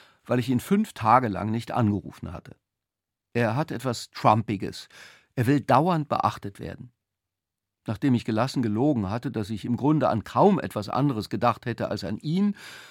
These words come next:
sagte er, dass er aus schierer Verzweiflung Reis mit Hühnchen zubereitet habe, nur für sich. B hat jetzt, wenn ich es recht überblicke, neun Bücher geschrieben, in denen ihre Protagonistin sich mit dem Schmerz der Welt beschäftigt,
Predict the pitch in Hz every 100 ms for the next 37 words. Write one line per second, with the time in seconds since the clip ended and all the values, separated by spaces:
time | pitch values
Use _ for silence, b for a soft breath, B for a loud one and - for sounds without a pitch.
0 | B 143 147 160 117 143 135 143 - 123
1 | - 196 220 - 131 - - 117 160 135
2 | 113 104 107 143 - 131 - 196 220 -
3 | 101 104 120 107 85 78 - - 76 -
4 | - B - 175 208 - 175 139 127 -
5 | _ _ _ _ _ _ _ _ _ _
6 | _ _ _ _ _ _ _ _ - 165
7 | 131 82 110 - 98 160 - - 107 98
8 | 101 - 143 - 85 107 107 135 160 147
9 | B B B 120 120 147 160 107 127 123
10 | 92 90 - 117 143 165 160 B B B
11 | B - 123 143 156 110 127 - 127 120
12 | 107 113 185 - 175 131 131 123 117 104
13 | - 117 120 - 127 104 117 120 - 95
14 | 120 120 - 170 -